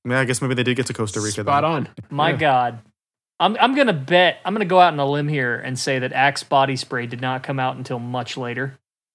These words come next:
Speaker 2: Yeah, they were a little late.
Speaker 1: Yeah, well, also, I mean, there's the songs in M G S five where, you know, uh, they, they came out after nineteen eighty-four.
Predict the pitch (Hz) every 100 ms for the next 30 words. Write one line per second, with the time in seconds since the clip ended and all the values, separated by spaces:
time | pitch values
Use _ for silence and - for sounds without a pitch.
0 | _ 107 107 92 90 90 90 90 95 98
1 | 90 87 87 87 90 92 - 110 104 107
2 | 143 156 147 117 127 123 117 113 131 131
3 | 117 123 117 113 - 113 107 101 110 110
4 | 98 110 104 107 110 104 113 113 110 117
5 | 113 107 104 110 107 110 107 101 107 107